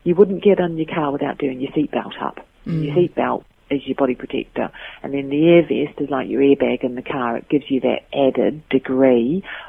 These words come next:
Speaker 1: of protection that you need when a certain thing happens. And in cars, obviously, it's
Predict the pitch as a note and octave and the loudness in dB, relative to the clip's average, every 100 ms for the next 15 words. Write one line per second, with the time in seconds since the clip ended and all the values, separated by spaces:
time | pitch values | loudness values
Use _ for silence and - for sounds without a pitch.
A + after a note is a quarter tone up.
0 | - C3+ - - - - - - - A#3+ | 0 0 0 -6 -4 -4 -4 -4 -6 -14
1 | _ D3 - - - D3 D#3 E3 C#3+ C#3+ | _ 2 2 -2 4 6 8 6 6 4
2 | F3+ C3+ B2+ - - C3+ - C3 C3 - | 2 0 -2 0 2 2 2 -12 -6 -2
3 | B2 B2 C#3+ C#3 A#2 C3 F3+ - - - | -2 2 2 2 0 -4 -6 -8 -14 -16
4 | - - - - C3 B2+ B2+ D3+ C#3 C3 | -16 -18 -14 -8 -6 -6 -4 0 0 0
5 | - - - - | -4 -6 -4 -6